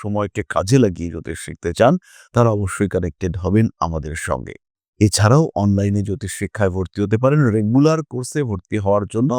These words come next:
অবশ্যই আমার ব্যক্তিগত নাম্বারে যোগাযোগ করতে পারেন, অফিসিয়াল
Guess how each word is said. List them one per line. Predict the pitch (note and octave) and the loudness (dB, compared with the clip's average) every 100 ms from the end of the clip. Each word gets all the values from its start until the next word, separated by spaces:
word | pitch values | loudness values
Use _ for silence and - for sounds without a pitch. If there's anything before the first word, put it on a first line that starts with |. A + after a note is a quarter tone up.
| A2+ | 0
অবশ্যই | G#2 - C#3+ C3+ - _ _ | -2 0 0 0 -2 _ _
আমার | A#2 B2+ | 2 4
ব্যক্তিগত | G#2+ G2+ - G#2 F#2+ | 2 -2 -4 -8 -2
নাম্বারে | G2+ F#2 G#2+ C3 | -2 0 2 2
যোগাযোগ | G#2+ D#2+ E2+ F#2 - | 2 -6 -8 -12 -14
করতে | - F#2+ - | -10 -8 0
পারেন, | G2+ A2+ A#2 - | 2 4 2 -2
অফিসিয়াল | - F#2+ A#2+ | -8 2 4